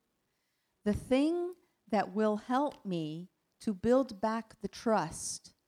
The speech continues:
when trust has been broken is to be in process of continually forgiving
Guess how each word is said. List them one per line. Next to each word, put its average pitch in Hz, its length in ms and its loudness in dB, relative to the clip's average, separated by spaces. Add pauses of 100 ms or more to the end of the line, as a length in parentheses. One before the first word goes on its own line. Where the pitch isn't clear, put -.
(380)
when 190 180 2
trust - 460 -2
has 233 200 -4
been 208 220 0
broken 202 600 -4 (500)
is 202 160 0
to 226 160 -2
be 220 160 -2
in 202 260 -2
process 233 760 -2 (100)
of 185 200 -4
continually 302 1080 -2 (360)
forgiving 180 760 -4